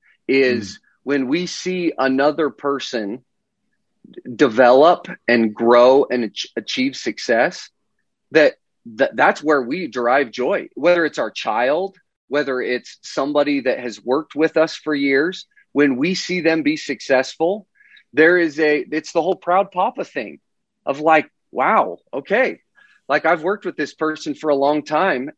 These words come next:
Speaker 1: and I've watched them grow and develop."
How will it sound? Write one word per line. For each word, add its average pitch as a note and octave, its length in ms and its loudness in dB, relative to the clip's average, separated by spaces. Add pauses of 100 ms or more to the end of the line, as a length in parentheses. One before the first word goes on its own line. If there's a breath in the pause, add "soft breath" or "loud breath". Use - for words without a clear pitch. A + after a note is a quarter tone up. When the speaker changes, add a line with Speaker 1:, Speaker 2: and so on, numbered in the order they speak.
Speaker 1:
and C3 560 -2 (220)
I've D3 200 0
watched D3+ 360 0
them D3+ 200 -2
grow C#3+ 280 0
and C#3 80 -4
develop." B2+ 540 0